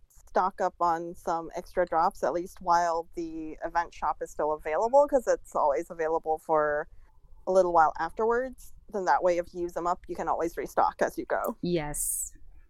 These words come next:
Speaker 2: As long as you, you, uh, c-, keep <laughs> the
Speaker 1: Yes,
Speaker 2: event
Speaker 1: as long as
Speaker 2: shop, <laughs> shop, uh, items. <laughs>
Speaker 1: Yes. Yeah.
Speaker 2: <laughs> Uh,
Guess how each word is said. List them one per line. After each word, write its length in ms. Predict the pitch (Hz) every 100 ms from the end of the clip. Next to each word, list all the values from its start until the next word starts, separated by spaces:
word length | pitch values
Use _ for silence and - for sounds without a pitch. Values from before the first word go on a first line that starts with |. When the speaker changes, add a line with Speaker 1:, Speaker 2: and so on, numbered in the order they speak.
| - - - - - - _ _ _ -
Speaker 2:
As 120 | 196
long 180 | 190 190
as 100 | 185
you, 220 | 170 156 -
you, 360 | 165 156 147 -
uh, 240 | - - 175 -
c-, 80 | - -
keep 320 | - 175 - - -
<laughs> 440 | - - 554 -
the 480 | 302 269 285 262 240
Speaker 1:
Yes, 120 | 202 170
Speaker 2:
event 240 | 175 180
Speaker 1:
as 80 | 226
long 140 | 247
as 60 | 233
Speaker 2:
shop, 100 | - - - 539
<laughs> 300 | - 539 -
shop, 260 | - 175 - -
uh, 300 | 220 165 -
items. 500 | 170 170 160 370 -
<laughs> 60 | 302 554 539 370 - 269 - -
Speaker 1:
Yes. 480 | 226 233 - - - - - -
Yeah. 580 | - - - - - 262
Speaker 2:
<laughs> 120 | 247 - - - - - - _ _ 494 415 - -
Uh, 440 | 220 220 208 196